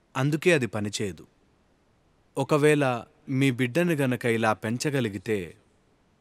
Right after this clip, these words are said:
సొంత తెలివితేటలతో, సొంత నిర్ణయాలతో పెంచితే, వాళ్ళే మిమ్మల్ని సలహాలు అడగటం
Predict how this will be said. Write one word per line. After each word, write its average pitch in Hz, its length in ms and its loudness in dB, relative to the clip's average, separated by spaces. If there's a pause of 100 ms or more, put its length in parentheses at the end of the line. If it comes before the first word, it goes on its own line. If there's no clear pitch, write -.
(2750)
సొంత 139 440 0
తెలివితేటలతో, 117 800 0
సొంత 131 300 -4
నిర్ణయాలతో 117 600 0
పెంచితే, 98 540 -8 (1600)
వాళ్ళే 117 500 0
మిమ్మల్ని 104 580 -2 (220)
సలహాలు 123 880 -6
అడగటం 101 560 -8